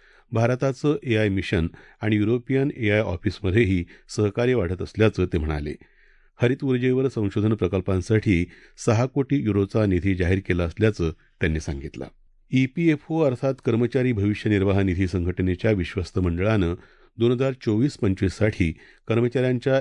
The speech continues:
ईपीएफ ठेवींवर सव्वा आठ टक्के व्याजदर कायम ठेवण्याची शिफारस केली आहे. ही शिफारस केंद्रीय अर्थ मंत्रालयाकडे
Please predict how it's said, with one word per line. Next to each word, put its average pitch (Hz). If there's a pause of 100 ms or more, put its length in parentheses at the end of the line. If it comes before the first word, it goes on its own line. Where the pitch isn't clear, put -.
ईपीएफ 120
ठेवींवर 95 (440)
सव्वा 117
आठ 135
टक्के 104
व्याजदर 90
कायम 104
ठेवण्याची 87
शिफारस 85
केली 82
आहे. 82 (560)
ही 139
शिफारस 135
केंद्रीय 107
अर्थ 101
मंत्रालयाकडे 92